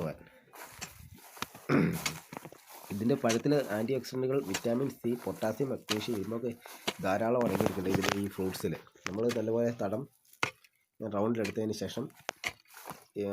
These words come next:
ഒരു കൈ പിടി ചാണകം ഇട്ട് ഇത് അങ്ങ് മൂടുന്നു. മിതമായ രീതിയിലൊക്കെ ഡ്രാഗൺ ഫ്രൂട്ട് കഴിക്കുന്നത് ആരോഗ്യത്തിനൊക്കെ വളരെ ഉത്തമമാണ് കേട്ടോ.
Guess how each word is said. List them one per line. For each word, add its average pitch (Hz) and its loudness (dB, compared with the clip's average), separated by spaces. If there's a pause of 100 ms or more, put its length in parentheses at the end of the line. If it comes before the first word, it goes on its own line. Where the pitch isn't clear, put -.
ഒരു 104 -2
കൈ 123 6 (220)
പിടി 123 6
ചാണകം 104 4
ഇട്ട് 113 -2
ഇത് - -6
അങ്ങ് 98 4
മൂടുന്നു. 85 2 (1600)
മിതമായ 123 6
രീതിയിലൊക്കെ 160 4
ഡ്രാഗൺ 120 4
ഫ്രൂട്ട് 135 -2
കഴിക്കുന്നത് 117 2
ആരോഗ്യത്തിനൊക്കെ 107 2
വളരെ 101 4 (300)
ഉത്തമമാണ് 98 4
കേട്ടോ. 80 0